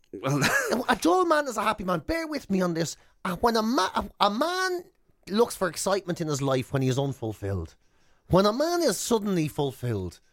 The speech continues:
Speaker 2: has happy with his lot, he stops looking beyond his front garden. Look at J-, Jim McCabe is a Hoover enthusiast.
Speaker 1: I'm
Speaker 2: You know.
Speaker 1: not a Hoover enthusiast, right?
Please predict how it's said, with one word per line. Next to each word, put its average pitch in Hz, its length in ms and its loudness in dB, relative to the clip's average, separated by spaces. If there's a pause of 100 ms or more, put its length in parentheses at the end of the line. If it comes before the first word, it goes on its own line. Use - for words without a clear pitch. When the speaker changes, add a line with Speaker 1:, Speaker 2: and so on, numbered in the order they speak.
(100)
Speaker 2:
has 339 340 -2
happy - 400 0
with 151 120 -4
his 131 140 -8
lot, 160 280 -2 (440)
he - 160 -4
stops - 560 0
looking 196 360 0
beyond 170 500 0
his 135 180 -2
front 143 280 -2
garden. 143 340 0 (180)
Look 339 180 2
at 240 140 -2
J-, 220 220 -4 (120)
Jim 320 200 0
McCabe 220 320 -2
is 151 80 0
a 160 80 2
Hoover 185 400 0
enthusiast. 87 840 -10 (500)
Speaker 1:
I'm 294 80 2
Speaker 2:
You 339 60 6
know. 330 60 6
Speaker 1:
not 339 260 4
a 196 60 -2
Hoover 180 340 0
enthusiast, 104 720 -8 (200)
right? 123 280 -4